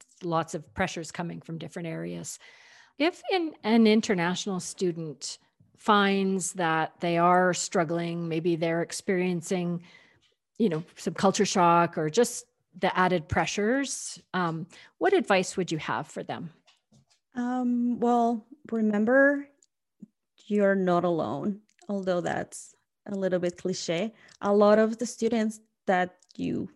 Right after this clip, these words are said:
Speaker 2: have as classmates are, are going through the same thing. Um, you know, remember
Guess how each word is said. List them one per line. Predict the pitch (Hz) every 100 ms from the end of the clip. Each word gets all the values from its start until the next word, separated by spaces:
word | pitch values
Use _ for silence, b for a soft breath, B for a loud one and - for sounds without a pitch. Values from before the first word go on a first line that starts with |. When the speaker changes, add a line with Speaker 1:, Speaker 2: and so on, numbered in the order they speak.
| _
Speaker 2:
have | - 190 220 214
as | 202 -
classmates | 196 196 214 - 175 190 -
are, | 196 185 180 180 -
are | 190
going | 185 180 190
through | 202 214
the | 208
same | - 175 175
thing. | - - - 220 _ B B B B B B
Um, | 196 196 190 185 180 185 180 _ _ -
you | 226
know, | 226
remember | 220 208 208 202 208 233 254 262